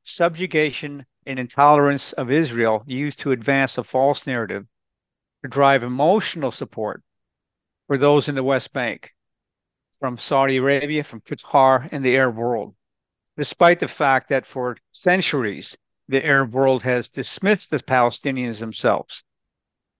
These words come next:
It is, in fact, a perfect example of the principles of unrestricted warfare in what we see right now happening in Israel. Americans must understand these same principles are being applied in,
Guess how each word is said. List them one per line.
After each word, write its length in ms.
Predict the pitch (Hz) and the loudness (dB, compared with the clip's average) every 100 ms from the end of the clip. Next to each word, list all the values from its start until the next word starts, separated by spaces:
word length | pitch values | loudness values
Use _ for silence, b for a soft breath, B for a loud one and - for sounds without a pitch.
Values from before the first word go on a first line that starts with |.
| - | 0
It 80 | 147 | 2
is, 120 | 147 | 2
in 80 | 156 | 0
fact, 340 | 170 165 - | 2 2 0
a 40 | 143 | -6
perfect 480 | - 196 190 196 | -2 -2 0 -4
example 540 | 175 120 151 151 151 147 | -6 -4 -2 0 0 -4
of 60 | |
the 100 | 127 | -4
principles 600 | - - 165 - - 139 117 | -8 -8 -10 -8 -4 -4 -2
of 80 | - | -2
unrestricted 680 | 160 170 160 - 175 143 120 | 0 0 -4 -4 -4 -4 -4
warfare 640 | 123 139 127 117 98 110 - | 0 0 -2 -4 -6 -8 -8
in 220 | 143 127 | -4 -2
what 160 | 131 135 | -2 -2
we 140 | 139 | -4
see 220 | - 151 135 | -4 -2 2
right 200 | 123 120 | 2 2
now 380 | 123 117 110 _ _ _ | 2 2 0 _ _ _
happening 480 | 135 123 123 123 123 | -6 -6 -6 -8 -8
in 140 | 120 | -4
Israel. 440 | 123 117 107 - - _ _ _ _ _ - | -4 -4 -8 -10 -16 _ _ _ _ _ -10
Americans 640 | 143 147 165 196 185 139 | 0 4 4 2 -4 -2
must 240 | 175 156 165 | 0 0 0
understand 720 | 165 151 - 185 175 113 127 | -2 -4 -4 -2 -2 -4 -6
these 120 | 127 | -8
same 360 | - 156 165 | -4 -4 -4
principles 560 | - 190 185 - 135 113 | -8 -8 -8 -6 -6 -2
are 400 | 151 151 120 92 _ _ _ _ _ _ | 0 2 2 -2 _ _ _ _ _ _
being 220 | 147 156 165 | -2 -2 -2
applied 500 | - 156 135 123 131 | 0 2 2 2 -2
in, 360 | 151 127 117 | -6 -6 -8